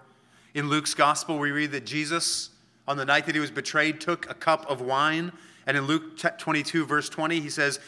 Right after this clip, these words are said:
"This cup that is poured out for you is the new covenant in my blood." See, brothers and sisters, when we come to the Lord's table together, we are celebrating the covenant.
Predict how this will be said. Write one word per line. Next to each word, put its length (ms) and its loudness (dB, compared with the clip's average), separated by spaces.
"This 340 0
cup 440 -4
that 120 -2
is 120 -2
poured 340 0
out 260 4
for 100 -2
you 340 -2
is 160 -8
the 120 -4
new 340 -2
covenant 760 -10
in 180 -4
my 220 -6
blood." 460 -8
See, 140 -10
brothers 200 0
and 80 -4
sisters, 280 -8
when 140 -4
we 80 -2
come 300 -4
to 80 -16
the 80 -10
Lord's 360 -6
table 320 -8
together, 420 -4
we 220 -4
are 180 -2
celebrating 920 -4
the 80 -6
covenant. 640 -8